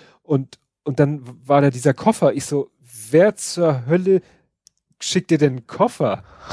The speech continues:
Oder es, warum packst du, äh, Süßigkeiten in einen Koffer?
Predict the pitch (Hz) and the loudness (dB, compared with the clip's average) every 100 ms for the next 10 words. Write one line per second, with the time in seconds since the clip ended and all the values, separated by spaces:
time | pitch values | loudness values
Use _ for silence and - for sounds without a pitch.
0 | - 143 139 117 143 175 156 170 - - | 2 2 4 2 2 2 -2 -4 -4 -10
1 | 160 180 226 - _ _ _ 151 - - | -6 -4 -6 -8 _ _ _ -20 -16 -10
2 | 466 175 - - 190 - 180 - 165 175 | -2 -2 0 -2 -2 -4 -8 0 0 0
3 | 175 151 156 147 - - | -4 -6 -6 -4 -6 -6